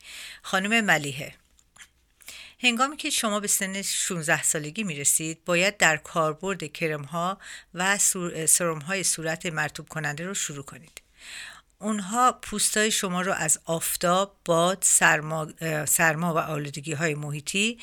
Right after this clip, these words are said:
محافظت می‌کنن و حاوی اجزای مغذی هستن که پوست رو عمیقاً مرطوب می‌کنن.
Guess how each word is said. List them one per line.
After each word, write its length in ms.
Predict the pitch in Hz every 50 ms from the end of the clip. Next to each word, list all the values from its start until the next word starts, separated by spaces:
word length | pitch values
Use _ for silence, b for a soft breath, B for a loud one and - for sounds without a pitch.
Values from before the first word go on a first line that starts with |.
| B B B B -
محافظت 640 | 190 190 180 185 175 - 180 156 185 180 160 -
می‌کنن 420 | 147 139 - - 156 - - - - - - B B B B B -
و 260 | 185 190 190 185 175
حاوی 680 | 139 - - - 147 - 208 190 185 175 190 226 262 269 -
اجزای 400 | 185 190 180 165 - 196 185 180
مغذی 560 | 160 160 165 156 147 160 151 139 - - 208
هستن 440 | 226 220 247 240 - - - 226 220
که 140 | 202 - 208
پوست 320 | 208 - - 214 - -
رو 80 | 226 208 - -
عمیقاً 440 | 170 160 165 165 156 - 180 190
مرطوب 480 | 180 156 151 147 143 - - - 147 -
می‌کنن. 460 | 147 139 - - 147 - - 135 131